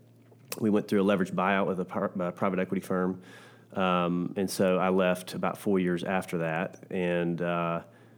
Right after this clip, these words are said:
didn't really know what I wanted to do. And I got introduced to Ted Alling, and, um, the timing was right for,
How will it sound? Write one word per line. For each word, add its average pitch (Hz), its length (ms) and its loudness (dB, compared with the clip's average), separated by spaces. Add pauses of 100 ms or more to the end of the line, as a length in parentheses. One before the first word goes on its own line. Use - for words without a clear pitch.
(240)
didn't 104 180 2
really 98 140 6
know 98 140 4
what 95 140 4
I 92 40 4
wanted 98 320 4
to 101 80 0
do. 117 360 4
And 92 380 2
I 101 60 -2
got 98 180 0
introduced 98 420 0
to 92 60 -8
Ted 95 220 0
Alling, 95 720 0
and, 87 600 0 (280)
um, 87 580 -4 (120)
the 95 60 -8
timing 95 360 0
was 90 160 -4
right 92 380 2 (200)
for, 90 640 0